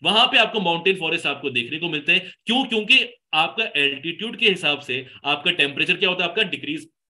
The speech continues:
sorry, आपका decrease होता है, ठीक है। क्यों होता है decrease? बताओ, मैंने बताया था altitude के हिसाब से temperature decrease क्यों होता है, क्या बोलते हैं उसको? anyone?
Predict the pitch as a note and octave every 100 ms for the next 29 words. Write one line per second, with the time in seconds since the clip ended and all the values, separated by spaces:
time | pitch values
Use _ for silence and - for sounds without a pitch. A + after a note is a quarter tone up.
0 | _ _ _ _ _ - E3 D#3 D3 D#3+
1 | D3 D#3 C3+ A#2 A2+ D#3 G3 G3 - -
2 | _ A#3 G#3 G#3+ G#3+ G3 F#3+ G3+ - _
3 | _ _ _ _ _ _ _ D3 F3 G3
4 | - _ _ _ _ _ _ _ - C#3+
5 | C#3+ D#3+ F#3 F#3+ F#3+ D3+ D3+ D3+ F#3+ G#3
6 | F#3+ G#3 G3 F#3+ F#3 F#3 - E3 F3 D#3+
7 | D3 D#3 D#3+ E3 D#3+ D#3+ D#3+ D#3+ D#3 D3+
8 | D#3+ D3+ D3+ D#3 D3+ D3 _ _ C#3+ D3+
9 | D3+ D#3+ E3+ E3 E3 E3+ E3+ F3+ F3+ _
10 | _ _ _ _ _ _ _ _ _ _
11 | _ _ _ _ _ _ - D3+ F3 F#3
12 | C3